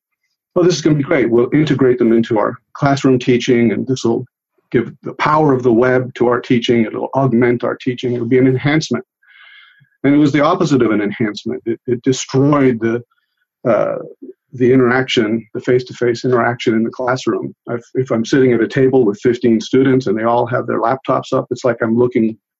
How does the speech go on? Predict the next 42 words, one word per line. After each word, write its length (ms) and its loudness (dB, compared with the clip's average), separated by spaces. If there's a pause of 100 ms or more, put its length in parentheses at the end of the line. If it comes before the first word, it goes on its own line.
at 80 -6
a 40 -2
wall. 500 -2 (420)
<laughs> 280 0 (720)
And 420 2
if 120 -2
I'm 140 2
sitting 280 2
in 60 4
a 60 2
lecture 340 0
hall, 400 -2
I've 200 -6
gone 200 0
in 160 2
and 180 -2
sat 300 0
in 220 2
on 260 -2
excellent 460 0
lectures 440 -2
by 140 -4
colleagues 420 -2
of 140 -6
mine. 320 -2 (420)
And 120 0
if 80 -6
you 60 2
stand 340 2
at 80 0
the 80 0
back, 260 0 (580)
uh, 120 -10
sit 260 0
at 120 -6
the 60 -2
very 220 0
back 260 -2
of 80 -2
the 60 -4
lecture 300 0
hall 320 -2